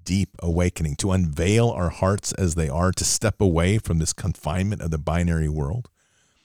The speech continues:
And as we say those words, Lord, we can almost feel the, the lurching, the reaching, the grasp, the, the need to start racing towards that, just like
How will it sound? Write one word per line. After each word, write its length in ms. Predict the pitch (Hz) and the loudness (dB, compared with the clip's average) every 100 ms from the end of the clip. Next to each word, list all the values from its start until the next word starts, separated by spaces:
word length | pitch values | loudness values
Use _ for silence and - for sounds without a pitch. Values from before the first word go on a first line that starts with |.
| _ _ | _ _
And 120 | 104 | 2
as 160 | 113 101 | 2 4
we 120 | 107 | 2
say 300 | - - 160 | 2 2 2
those 240 | 135 95 | 4 2
words, 260 | 92 117 95 | 4 2 2
Lord, 160 | 90 87 | 0 -2
we 80 | |
can 120 | - 82 | -2 0
almost 320 | 127 123 - | 2 4 2
feel 420 | - 127 123 98 | 0 2 4 4
the, 180 | 85 85 - - - - - | 2 -2 -8 -20 -20 -8 0
the 100 | 98 | 2
lurching, 680 | 92 104 117 - 92 82 - _ _ _ - | 4 4 4 2 2 0 -4 _ _ _ -4
the 100 | 85 | -2
reaching, 600 | 82 110 131 - 87 80 | 2 2 2 2 4 4
the 100 | 82 | 2
grasp, 680 | 76 87 95 110 107 - - | -2 -2 0 2 2 0 0
the, 220 | 90 78 - - | -2 -2 -6 -2
the 100 | 85 | 0
need 460 | 87 101 131 107 | 2 4 4 2
to 100 | 82 | 0
start 240 | - 90 76 | 0 0 0
racing 640 | 80 85 120 - 98 85 | -2 0 0 2 2 2
towards 380 | - 87 92 - | 2 0 0 -2
that, 220 | - - _ _ _ _ | -6 -12 _ _ _ _
just 240 | - 113 - | -2 0 2
like 320 | 110 101 | 0 0